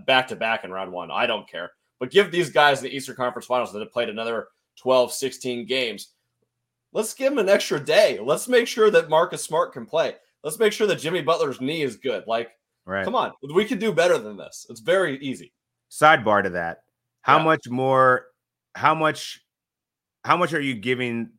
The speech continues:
Speaker 2: the Steelers the fact that they don't have to travel? Like, their, their travel schedule is, like, non-existent. So how many wins are you giving them just off the strength of the fact that they're gonna be more rested or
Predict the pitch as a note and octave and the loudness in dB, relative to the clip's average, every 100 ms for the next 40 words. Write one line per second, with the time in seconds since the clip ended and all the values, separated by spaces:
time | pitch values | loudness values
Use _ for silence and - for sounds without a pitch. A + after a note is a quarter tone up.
0 | _ F#2+ A2+ G#2+ G#2+ G2+ - A2+ A#2 G#2 | _ -12 -8 -6 -6 -10 -6 -2 -2 -2
1 | G2 F#2+ F#2 G2 F#2+ F#2 G#2 G#2 F#2 G2+ | -6 -10 -6 -6 -6 -6 -4 -4 -4 -4
2 | G2 - F2+ - G2+ G2 G2 F2+ G2+ G#2+ | -4 -8 -20 -12 -4 -4 -4 -6 -8 -8
3 | G#2+ - _ _ B2+ - C#3 C3+ B2 - | -10 -12 _ _ -8 2 4 4 -2 -4
4 | A2+ G#2+ G2 G#2 G2 G2+ G2+ A2+ A2 F2+ | -4 -4 -6 -6 -6 -6 -2 -2 -2 -10
5 | F2+ A#2 - F2 D#2 _ _ _ - A#2+ | -10 -10 -10 -16 -16 _ _ _ -6 0
6 | C3+ D3+ C#3+ G#2 A2 B2 G#2+ G#2+ F2 A2 | 2 2 -2 -4 -6 -6 -6 -8 -6 -6
7 | A2 G#2 G2 G#2+ G#2+ G#2 - G2 - G#2+ | -4 -6 -6 -8 -6 -8 -8 -12 -6 -6
8 | - G2+ F#2 - G2 F#2 F#2 G#2 G2+ G2+ | -6 -10 -10 -4 -4 -4 -6 -6 -4 -8
9 | F2+ G2 F2+ G2+ G#2+ G2 G2 - F#2+ F2+ | -8 -12 -8 -6 -6 -6 -10 -10 -14 -10
10 | G2 F#2+ | -8 -8